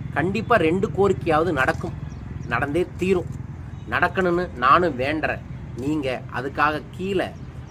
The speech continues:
கமெண்ட் பாக்ஸ்ல ட்ரிபிள் சிக்ஸ் அப்படிங்கிறத நம்பரை அடிச்சு, இந்த பெல் பட்டனை பிரஸ் பண்ணி சப்ஸ்கிரைப் பண்ணுங்க. இந்த வழிபாட்டை மறக்காம அனைவரும் செய்யுங்க. காலையிலையும் செய்யலாம், மாலையிலையும் செய்யலாம். அந்த நேரத்துல நானும் நம்மளோட YouTube சேனல்ல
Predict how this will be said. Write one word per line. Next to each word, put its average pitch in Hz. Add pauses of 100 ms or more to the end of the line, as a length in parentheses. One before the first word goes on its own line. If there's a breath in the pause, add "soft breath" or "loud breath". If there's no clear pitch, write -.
(120)
கமெண்ட் 165
பாக்ஸ்ல 147 (160)
ட்ரிபிள் 202
சிக்ஸ் -
அப்படிங்கிறத 139 (280)
நம்பரை 151
அடிச்சு, 139 (360 loud breath)
இந்த 110
பெல் 175
பட்டனை 151
பிரஸ் 123
பண்ணி 131
சப்ஸ்கிரைப் 160
பண்ணுங்க. 151 (440 loud breath)
இந்த 120
வழிபாட்டை 160 (120)
மறக்காம 165
அனைவரும் 143
செய்யுங்க. 123 (500 loud breath)
காலையிலையும் 156
செய்யலாம், 165 (260)
மாலையிலையும் 151
செய்யலாம். 127 (340 loud breath)
அந்த 123
நேரத்துல 156
நானும் 147
நம்மளோட 185 (100)
YouTube 165
சேனல்ல 131